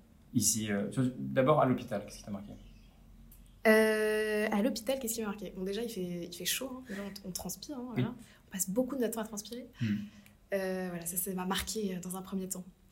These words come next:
Speaker 2: Ensuite, euh, je me suis un peu décentrée de mon propre nombril et j'ai regardé autour de moi. Et, euh, j'ai vu que, euh, que la pratique de la médecine était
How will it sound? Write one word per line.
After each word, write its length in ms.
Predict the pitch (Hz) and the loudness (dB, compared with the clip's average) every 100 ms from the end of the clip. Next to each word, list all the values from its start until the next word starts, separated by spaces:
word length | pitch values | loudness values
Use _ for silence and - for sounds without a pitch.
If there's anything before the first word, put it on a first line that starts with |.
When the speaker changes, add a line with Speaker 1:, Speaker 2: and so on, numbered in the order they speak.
| - - - | -18 -18 -4
Speaker 2:
Ensuite, 440 | 202 196 240 240 214 | -2 2 0 2 0
euh, 100 | 185 | 2
je 80 | |
me 60 | 196 | 4
suis 160 | 185 190 | 4 4
un 80 | |
peu 160 | 190 220 | 4 4
décentrée 500 | 190 202 214 202 220 | 6 8 8 6 2
de 60 | 202 | 2
mon 80 | 190 | 2
propre 320 | 196 185 196 | 0 -2 0
nombril 340 | 190 202 262 | 2 6 6
et 60 | 208 | 6
j'ai 100 | 180 | 2
regardé 240 | 175 180 | 0 0
autour 200 | 190 185 | 0 -2
de 60 | 185 | -2
moi. 220 | 190 233 202 - - - - - - | -2 -6 0 2 4 2 -4 -6 6
Et, 220 | 202 196 | 8 8
euh, 320 | 190 190 190 | 4 2 0
j'ai 140 | 185 | 0
vu 180 | 190 202 | 0 0
que, 80 | 226 214 | 0 4
euh, 1200 | 214 202 180 175 175 175 175 170 170 180 190 98 | 4 4 4 2 0 -2 -4 -4 -4 -4 -4 -4
que 160 | - | 4
la 120 | 190 | 4
pratique 340 | 185 208 202 220 | 4 2 2 4
de 80 | 202 | 4
la 100 | 190 | 2
médecine 280 | 185 233 247 | 2 4 4
était 1120 | 208 185 175 170 170 170 170 165 165 165 185 | 4 0 0 -2 -4 -4 -4 -2 -2 -4 -6